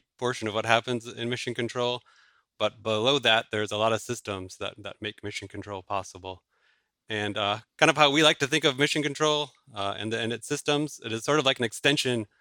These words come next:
of the spacecraft itself. So it, it is really expensive and hard to launch a large amount of mass into space. And so via communication networks, uh, the M C C can sort of be like that extension, the ground portion of the spacecraft.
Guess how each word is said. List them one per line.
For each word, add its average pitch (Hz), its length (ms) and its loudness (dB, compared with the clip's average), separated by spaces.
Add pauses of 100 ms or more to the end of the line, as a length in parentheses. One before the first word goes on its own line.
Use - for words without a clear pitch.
(240)
of 113 180 -2
the 113 80 -12
spacecraft 113 600 -2
itself. 101 420 -4
So 110 160 -4
it, 123 160 -4
it 139 60 0
is 156 120 0
really 175 200 6
expensive 156 640 -2 (260)
and 117 140 -4
hard 120 400 6
to 117 80 -4
launch 113 580 0
a 110 120 0
large 110 560 2
amount 107 300 -4
of 92 80 -10
mass 101 340 2
into 127 160 -6
space. 135 500 -6 (760)
And 117 160 -4
so 120 280 2
via 127 320 0
communication 131 600 2
networks, 127 600 -2 (560)
uh, 113 400 2
the 120 120 0
M 151 120 2
C 147 140 -6
C 143 240 -2
can 127 140 0
sort 131 140 2
of 120 100 -2
be 120 180 0
like 113 180 2
that 113 160 4
extension, 107 520 -4
the 101 80 -6
ground 110 400 0
portion 104 420 -8
of 98 300 -6
the 95 60 -18
spacecraft. - 680 -12